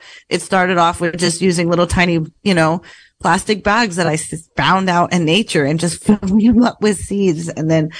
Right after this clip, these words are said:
um, and then bringing stuff, you know, uh, now we use a lot of, uh, um, you know, just, just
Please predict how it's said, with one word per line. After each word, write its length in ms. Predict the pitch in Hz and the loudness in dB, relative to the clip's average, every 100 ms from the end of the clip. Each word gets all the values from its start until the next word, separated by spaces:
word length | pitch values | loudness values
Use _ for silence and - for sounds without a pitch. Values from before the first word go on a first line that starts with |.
| - _ _ | -20 _ _
um, 640 | 180 180 175 170 165 160 165 _ _ _ _ | 0 0 0 0 -2 -2 -6 _ _ _ _
and 140 | 202 | -2
then 120 | 220 | 0
bringing 380 | 202 196 202 208 | 2 0 2 0
stuff, 380 | 190 208 196 196 | 0 0 0 -2
you 160 | - 208 | -2 0
know, 340 | 190 185 185 - | 2 0 -2 -2
uh, 180 | 160 151 | 0 2
now 200 | 156 175 | 2 0
we 120 | 180 | 0
use 120 | 180 | -2
a 60 | 170 | 0
lot 180 | 156 156 | 0 0
of, 180 | 151 | -2
uh, 360 | 73 69 82 92 - - - - _ _ _ _ | -4 -4 -2 -2 -6 -16 -20 -20 _ _ _ _
um, 560 | 85 147 139 127 123 143 - _ _ _ _ _ | -2 0 0 0 -2 -4 -12 _ _ _ _ _
you 80 | 214 | 2
know, 240 | 185 160 | 2 2
just, 240 | 165 180 165 - | 0 -2 -4 -8
just 260 | 156 170 | 0 0